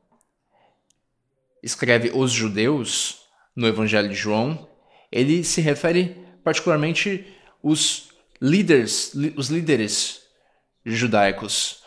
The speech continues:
os escribas, o sinédrio.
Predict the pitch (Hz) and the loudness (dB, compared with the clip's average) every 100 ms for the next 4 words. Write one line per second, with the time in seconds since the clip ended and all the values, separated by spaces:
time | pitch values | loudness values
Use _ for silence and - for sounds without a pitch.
0 | - - 117 110 - - - - - _ | -14 -4 -2 0 0 0 -2 -8 -18 _
1 | - 110 - 143 170 165 175 175 - - | -8 -6 0 2 2 2 0 0 0 0
2 | 135 117 113 123 110 123 139 139 143 147 | 0 0 0 0 2 4 4 2 2 0